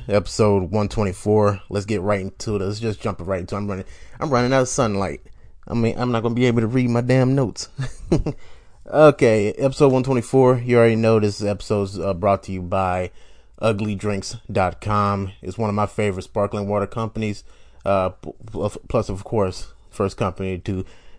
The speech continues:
to brand <laughs> the Hooms Podcast. So you already know you got to represent. One of my favorite flavors is, uh, peach flavor. I re-, uh, I, I, that's what all I've been drinking, especially these last, uh, three weeks, when all I've been drinking is water.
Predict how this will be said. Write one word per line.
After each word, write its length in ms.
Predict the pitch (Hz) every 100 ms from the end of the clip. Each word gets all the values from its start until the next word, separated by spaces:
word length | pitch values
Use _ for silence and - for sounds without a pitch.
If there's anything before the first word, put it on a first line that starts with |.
| -
to 80 | 120
brand 480 | 131 156 135 113 - - - -
<laughs> 280 | - - -
the 440 | - 127 143 117
Hooms 220 | 131 120
Podcast. 580 | - 147 113 - 127 120
So 100 | -
you 140 | 120 117
already 180 | 107
know 120 | 110 107
you 80 |
got 120 | 98 90
to 100 | 92 - - - -
represent. 540 | 113 104 95 113 110 -
One 140 | 113 135
of 60 |
my 80 | 131
favorite 240 | 131 127 110
flavors 480 | 139 131 117 117
is, 260 | - 113 107
uh, 200 | 113 107
peach 260 | 98 135 120
flavor. 420 | - 127 131 131
I 60 | 107
re-, 200 | 107 107
uh, 420 | 98 104 92 82 -
I, 180 | - - - - - -
I, 240 | - 117 101
that's 220 | 107 -
what 200 | 107 110
all 220 | 104 104
I've 120 | 110 101
been 140 | 101
drinking, 500 | 98 95 95 95 -
especially 340 | - 123 107 95
these 160 | 92
last, 340 | 98 92 87 - - - - -
uh, 360 | 90 82 76 - -
three 200 | 104 101
weeks, 380 | 104 110 - - - - - -
when 260 | 98 98
all 220 | 95 101
I've 160 | 101 95
been 100 | 101
drinking 280 | 104 101 95
is 100 | 95
water. 480 | 98 110 113 107